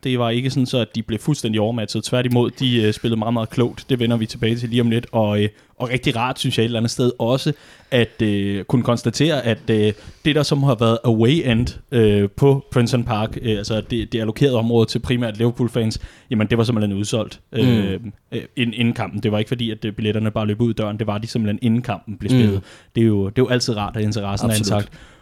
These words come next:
Speaker 1: Måske det har noget at gøre med, at, øh, der var et eller andet i Madrid i, i starten af, af
Speaker 2: Muligvis.
Speaker 1: juni måned. Nogen,
Speaker 2: Muligvis.
Speaker 1: nogen vil mene det. Hvis vi lige ser nærmere på, øh, de startopstillinger, som, øh, Jürgen Klopp,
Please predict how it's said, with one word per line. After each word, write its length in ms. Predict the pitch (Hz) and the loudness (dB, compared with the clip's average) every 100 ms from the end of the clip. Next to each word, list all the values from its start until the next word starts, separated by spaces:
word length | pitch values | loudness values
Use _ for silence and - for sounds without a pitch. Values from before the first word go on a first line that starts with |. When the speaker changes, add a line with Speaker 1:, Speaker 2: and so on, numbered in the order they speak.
| _ | _
Speaker 1:
Måske 240 | 143 135 147 | 0 0 0
det 100 | 127 | 2
har 100 | 117 | 2
noget 120 | 107 | 2
at 60 | 107 | 0
gøre 180 | 107 | 0
med, 120 | 113 110 | 0 0
at, 260 | 104 - | -2 -2
øh, 260 | 107 101 98 - _ - | 0 0 -2 -6 _ -6
der 60 | |
var 120 | 107 | -4
et 40 | 101 | -4
eller 140 | 101 | -4
andet 180 | 98 98 | -4 -4
i 120 | 98 - | -6 -8
Madrid 360 | 101 98 98 98 - 135 | -8 -4 -4 -4 -8 -6
i, 140 | 107 | -4
i 140 | 92 | -4
starten 380 | 101 101 92 101 | -6 -6 -6 -8
af, 60 | 92 | -2
af 40 | 127 | 4
Speaker 2:
Muligvis. 300 | 147 120 101 | 4 4 2
Speaker 1:
juni 120 | 98 98 | 0 -4
måned. 180 | 95 101 | -6 -6
Nogen, 220 | 127 123 123 | 2 4 4
Speaker 2:
Muligvis. 200 | 123 104 | 2 0
Speaker 1:
nogen 160 | 110 | 0
vil 80 | 110 | 2
mene 180 | 101 98 | 0 -2
det. 100 | 98 - - - - - _ _ _ | -4 -10 -20 -20 -20 -20 _ _ _
Hvis 200 | - - | 0 2
vi 60 | 185 | 4
lige 120 | 185 | 2
ser 120 | 240 | 2
nærmere 240 | 226 220 262 | 2 2 0
på, 260 | - 190 156 | 4 4 6
øh, 100 | 135 | 4
de 60 | 180 | 0
startopstillinger, 640 | - - 226 - 117 104 101 | -2 -4 -4 -4 -2 -2 -6
som, 360 | - 110 104 101 | -4 -2 0 0
øh, 340 | 95 95 95 - | 0 -2 -4 -2
Jürgen 220 | 123 101 | 0 0
Klopp, 280 | 98 123 - | -2 -4 -6